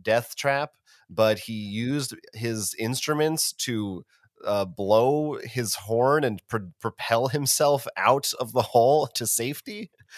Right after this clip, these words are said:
It was a whole thing. You'll have to, you'll have to go back and listen. Uh, he's an Aasimar bard, of course, who, who we created, uh, through D and D fifth edition's rule set. And, you know, it's getting colder. The winter months are upon us.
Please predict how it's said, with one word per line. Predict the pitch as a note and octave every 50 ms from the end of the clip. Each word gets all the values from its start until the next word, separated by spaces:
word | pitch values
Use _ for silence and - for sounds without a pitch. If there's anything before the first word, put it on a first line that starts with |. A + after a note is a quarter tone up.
| - - -
It | - B3+ C#4
was | B3+ G3+
a | G3+ F3
whole | C#3 D#3+ D3+ C3+
thing. | - C3+ A2+ G2+ F#2+ F#2
You'll | G2 A2+ A#2+
have | A#2+ A#2
to, | - A#2+ A2 -
you'll | A#2 B2 B2
have | B2+ A#2+
to | A#2 G#2+
go | A2+ G#2+
back | F#2+ G#2 G#2 G2+ -
and | G2
listen. | G2+ G#2 G2+ F#2+ G#2+ G2+ G2 - - - - -
Uh, | A#2+ C3 C3+
he's | D3 F#3 F3 F#3
an | F3+
Aasimar | - - F3 G3+ F#3+ - G3 E3+ D#3+ D3 C3 G#2+ F#2
bard, | - A#2 C#3 D3 C3+ A#2 G2+
of | G2 D#2+ -
course, | - - F2+ F2+ F#2+ G#2 - -
who, | G2+ G2+ F#2
who | G2 A2 A2
we | G#2+ G#2+ G2+
created, | - - A2+ A2 G#2+ G#2 G2 G2+ F#2+ F2 F2 - _ _ _ _ _
uh, | - F#2+ F#2+ F#2
through | - - C3 B2 G#2+
D | G#2 A#2 A#2
and | A2+ G#2+
D | G#2+ A2 G#2+ G#2+ G#2+ G#2 - - -
fifth | - A2+ G#2+ -
edition's | G#2+ F#2 G2 F#2 - - G2 F#2+ F#2+ E2+ E2+ - _
rule | - F#2+ F#2+ G2+ F#2+ F#2+
set. | - - - E2 E2 E2+ F2 - _ _ - - - _ -
And, | C3+ D3+ D3+ D3+ D3 C3 A#2+ - _ _ _
you | F3+
know, | G3 G3 F#3+ F3+
it's | E3 - -
getting | G3+ G3+ G3+ G3 F3
colder. | - - - E3+ E3+ F3+ F3 E3+ F3+ F3+ F3+ F3+ E3+ E3 _ _ _ _ _
The | B2+
winter | B2 A#2 C3+ C#3+ E3 - E3+ D#3+
months | D#3 D3+ D3+ D#3 D#3+ D#3 - - - -
are | B2 C#3 D3
upon | C#3+ C#3 - - C#3+ D3 D3 D3
us. | D3+ D3 D#3 D3+ - - - -